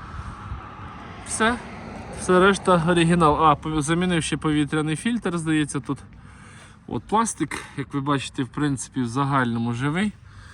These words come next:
Підфарбував трубу, он трошечки курить, бо попробував трошечки ле-, лецику, дав швидкості. По-, бокової підніжки нема. Так, ну, як на мене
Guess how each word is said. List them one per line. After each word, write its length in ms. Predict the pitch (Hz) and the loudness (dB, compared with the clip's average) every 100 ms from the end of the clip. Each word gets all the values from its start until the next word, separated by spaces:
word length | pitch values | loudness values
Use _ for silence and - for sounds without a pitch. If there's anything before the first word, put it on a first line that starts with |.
| - - | -12 -4
Підфарбував 640 | 151 175 170 165 165 156 | 0 2 4 2 2 2
трубу, 460 | - 151 143 151 196 - | 2 0 2 0 0 -4
он 140 | 147 143 | -4 -2
трошечки 480 | 151 139 143 - 139 | -2 -4 -6 -4 -6
курить, 440 | - 147 143 - - - - - - - - - - | -2 0 0 -4 -18 -20 -20 -20 -20 -18 -20 -20 -10
бо 120 | 131 | -8
попробував 680 | 117 135 139 135 131 131 127 - - | -2 -2 0 0 2 0 -2 -8 -8
трошечки 500 | - 127 135 120 - | -4 -4 -4 -6 -4
ле-, 200 | 127 131 131 | -2 -2 -2
лецику, 640 | 151 147 139 - 139 143 135 - - - - - - - - _ - | 0 0 0 -2 -2 0 0 0 -4 -12 -14 -16 -18 -20 -20 _ -10
дав 320 | 131 139 131 | 0 2 2
швидкості. 840 | - 143 143 135 147 131 - 143 131 - - - - - - - | 0 2 0 0 -2 -2 0 -2 -2 -12 -18 -16 -16 -18 -18 -6
По-, 100 | 151 | -6
бокової 680 | 151 147 147 - 160 151 139 | -4 -2 -2 2 4 4 2
підніжки 560 | - 139 143 139 - 151 | 0 -2 0 -2 -2 0
нема. 320 | 165 185 220 - - - - - - - - - - - - - - - - - - - - | 2 0 -2 -6 -16 -16 -18 -20 -18 -18 -18 -20 -20 -20 -20 -18 -18 -20 -18 -18 -18 -16 -4
Так, 220 | 123 107 | -4 2
ну, 160 | 170 190 | 4 4
як 240 | 165 156 | 4 2
на 80 | 156 | 2
мене 360 | 214 247 190 | 4 4 2